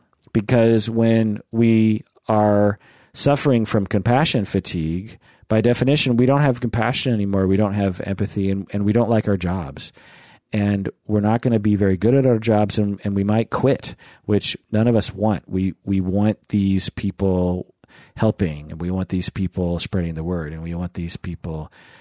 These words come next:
uh, responding. And in order for them to be healthy enough to do that sort of stuff, we have to help them with their vicarious trauma, their compassion fatigue.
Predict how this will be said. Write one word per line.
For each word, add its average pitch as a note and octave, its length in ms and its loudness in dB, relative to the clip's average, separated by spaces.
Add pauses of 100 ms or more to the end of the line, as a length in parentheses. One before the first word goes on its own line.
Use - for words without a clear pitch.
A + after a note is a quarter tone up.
(180)
uh, D#2+ 280 -6
responding. E2 640 -6 (260)
And F2 380 -8 (480)
in F2 160 -6
order F#2+ 380 2
for - 160 -4
them F#2 200 -2
to E2+ 140 -10 (360)
be F#2 200 -2
healthy G#2 460 0
enough G2+ 280 0
to F2 160 0
do B2+ 280 2
that D#2 160 0
sort E2+ 180 -4
of E2 80 -6
stuff, - 340 -6
we F2 120 -4
have F2 300 -6
to E2+ 280 -4 (380)
help - 240 -4
them F2 140 -2
with E2+ 180 -6
their D#2+ 360 -6 (300)
vicarious D#2+ 500 -6
trauma, E2 540 -8
their D#2+ 120 -10
compassion D2+ 460 -10
fatigue. - 400 -16